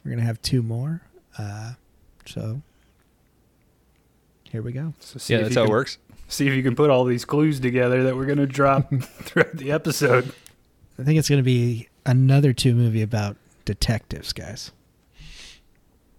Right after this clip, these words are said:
Speaker 1: <clears throat> All right, gentlemen. Amsterdam. We, of course, have an opening here of a scuba diver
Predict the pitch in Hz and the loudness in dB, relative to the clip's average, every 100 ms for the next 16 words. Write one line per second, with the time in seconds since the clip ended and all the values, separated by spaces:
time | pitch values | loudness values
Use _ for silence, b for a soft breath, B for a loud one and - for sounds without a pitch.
0 | _ _ _ - _ _ _ _ _ _ | _ _ _ -20 _ _ _ _ _ _
1 | _ _ - - - - 113 B B B | _ _ -16 -6 -2 0 -2 B B B
2 | _ - 127 139 123 135 131 135 120 b | _ -4 2 4 4 2 2 2 -2 b
3 | b b b b b b _ _ _ _ | b b b b b b _ _ _ _
4 | _ _ - 107 - - - - - - | _ _ -8 -6 -6 -8 -12 -16 -18 -18
5 | - _ _ _ b b b b b b | -20 _ _ _ b b b b b b
6 | b b b b b b _ _ _ _ | b b b b b b _ _ _ _
7 | 139 135 - _ 147 - 143 131 123 - | -4 -4 -4 _ -4 -2 0 0 -2 -8
8 | - - - 120 110 113 110 - 107 107 | -12 -20 -8 -6 -4 -4 -4 -4 -4 -4
9 | 110 104 101 104 104 - - - _ _ | -4 -4 -6 -10 -16 -18 -18 -20 _ _
10 | _ _ 135 - 117 104 107 104 104 110 | _ _ -8 -6 -6 -8 -8 -8 -8 -10
11 | 113 | -14